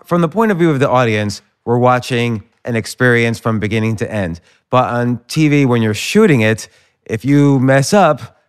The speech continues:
they just reshoot it. Maybe they reshoot it twenty times for the sake of the editor. Maybe they shoot it, reshoot some scenes because you, you wanna reshoot it or the director wants.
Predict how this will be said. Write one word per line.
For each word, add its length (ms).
they 140
just 240
reshoot 380
it. 200
Maybe 220
they 80
reshoot 320
it 100
twenty 300
times 480
for 140
the 80
sake 200
of 60
the 100
editor. 340
Maybe 200
they 140
shoot 220
it, 120
reshoot 560
some 160
scenes 260
because 340
you, 220
you 180
wanna 200
reshoot 300
it 40
or 160
the 60
director 220
wants. 180